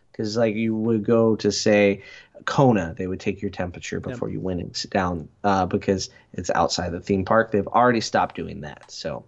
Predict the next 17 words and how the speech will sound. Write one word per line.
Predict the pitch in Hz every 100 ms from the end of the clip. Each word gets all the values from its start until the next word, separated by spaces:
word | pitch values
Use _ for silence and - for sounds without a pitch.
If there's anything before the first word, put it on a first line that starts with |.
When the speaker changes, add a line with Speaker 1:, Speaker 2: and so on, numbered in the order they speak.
| _ -
Speaker 1:
temperature | 165 175 156
checks | 139 139 -
going | - 113
away, | 113 160 156 - - -
which | 135 139
is | 127
one | 127 170 185
less | 175 165 -
little | 139 117 101
stop | - - - 143 - - - _ _ _
Speaker 2:
That's | 160 131
the |
Speaker 1:
along | 123 120
the |
Speaker 2:
thing. | 156 -
Speaker 1:
way. | 107
Speaker 2:
Yep. | 156 156 -